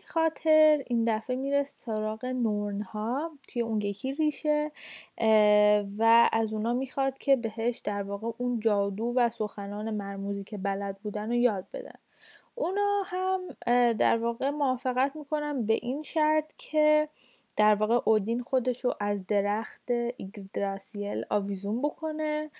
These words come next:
یک خنجری رو بکنه توی در واقع قفسه سینه‌اش و تا نه روز و شب در واقع، اه، هیچ غذا و آبی هم نخوره و آویزون و در واقع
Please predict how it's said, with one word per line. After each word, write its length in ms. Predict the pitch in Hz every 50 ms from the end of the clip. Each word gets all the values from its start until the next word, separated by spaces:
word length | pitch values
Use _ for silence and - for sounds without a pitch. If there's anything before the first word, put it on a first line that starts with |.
| - - - - - - _ -
یک 240 | 220 226 226 -
خنجری 520 | - - 220 208 202 196 202 214 208 208 214
رو 80 | 220
بکنه 460 | 202 196 202 - - 208 196 196 202 196
توی 420 | - - - 202 202 196 190 196 - -
در 180 | 202 196 190
واقع 220 | 190 196 190 196 202
قفسه 600 | - 202 202 - - 214 202 196 - - 208 202
سینه‌اش 840 | - - - 214 196 196 202 202 214 226 254 285 320 320 - - _ _ - - - - - _ - 208
و 440 | 208 226 220 214 214 214 214 214 214 208
تا 220 | - - 220 220
نه 260 | 214 208 233 262 311 302 - -
روز 480 | 302 294 302 311 320 320 320 320 - - - -
و 400 | 202 214 208 208 208 202 202 202 196 196
شب 320 | _ - - - 208 220 220 -
در 180 | 254 254 254
واقع، 380 | 254 247 240 247 240 247 247 247 240 - _ _ -
اه، 480 | 208 208 202 202 202 202 202 202 196 196 - _ _ -
هیچ 320 | - - 262 269 - - - -
غذا 380 | 220 220 220 214 220 226 240
و 140 | 262 262 -
آبی 280 | - 233 233 - 247 226
هم 380 | - - 240 240 226 220 220
نخوره 640 | 240 269 277 - - 330 330 330 339 339 339 349 339 _ _ - - - - _ _ _ _ _ _
و 440 | 214 220 220 220 214 214 214 214 208 -
آویزون 580 | - 208 208 202 208 202 196 196 220 233 233 214
و 200 | 196 185 185 - - - - _ _ _ _ _ _ _ _ _ _ _ _ _ - 202 196
در 200 | 202 196 196 196
واقع 400 | 196 196 - - 214 214 208